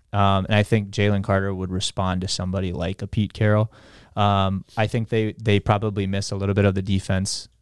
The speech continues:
of juggernaut that they used to be. And I think Jalen Carter is a guy that, in my opinion, is probably one of the most athletic guys in this draft.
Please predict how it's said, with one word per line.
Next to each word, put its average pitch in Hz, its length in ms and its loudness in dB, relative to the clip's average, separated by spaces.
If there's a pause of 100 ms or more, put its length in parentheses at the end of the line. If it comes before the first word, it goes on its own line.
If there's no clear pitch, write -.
(300)
of 98 140 -6
juggernaut 95 460 4
that 95 100 -2
they 95 120 -4
used 98 260 0
to 117 80 2
be. 127 260 4 (260)
And 101 140 0
I 95 80 2
think 104 280 0
Jalen 104 380 4
Carter 98 520 0 (720)
is 110 180 2
a 101 60 -6
guy 98 460 -4
that, 95 340 -4
in 104 160 -2
my 117 180 2
opinion, 104 680 -4
is 104 240 4 (260)
probably 104 580 0 (200)
one 101 180 2
of 98 120 0
the 101 200 4
most 95 320 2
athletic 95 380 0
guys 92 240 -2
in 101 180 -2
this 92 160 -2
draft. 117 480 0